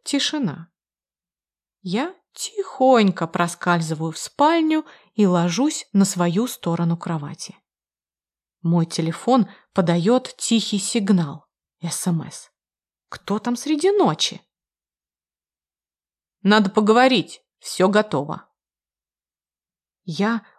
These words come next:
пару секунд недоуменно пялюсь в телефон, не понимая, от кого это. Ах, да, это же Костик,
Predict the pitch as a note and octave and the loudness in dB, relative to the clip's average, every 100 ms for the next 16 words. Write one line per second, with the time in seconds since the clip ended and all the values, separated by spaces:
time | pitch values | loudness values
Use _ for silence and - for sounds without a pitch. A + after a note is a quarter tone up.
0 | - G3+ G3+ F3+ F#3+ - D#4+ D4+ - _ | -2 2 2 0 -6 -2 0 0 -6 _
1 | G#3+ G#3+ A3 A3+ C4+ D#4+ B3 A3 C#4 C4+ | 4 6 6 6 6 6 4 2 2 2
2 | B3+ - - C#4+ D#4+ - D#3+ C#3+ - _ | 2 -4 0 2 2 0 -6 -6 -12 _
3 | F#3+ F#3 G#3+ G#3 F#3 D#3+ E3 - A3+ D3 | 0 2 4 4 4 2 -4 -2 -2 -2
4 | C#3+ - D#3+ _ _ _ _ _ _ _ | -8 -14 -18 _ _ _ _ _ _ _
5 | - G#3 - - G3+ F3+ - C#4+ C#4+ B3+ | -6 -6 -4 -4 -6 -6 -8 -6 -6 -8
6 | E3+ - - C4+ D4+ C#4 D4 - F#4+ F4 | -8 -10 -2 2 4 2 0 2 6 6
7 | G3+ - E3 - | 6 -2 -10 -10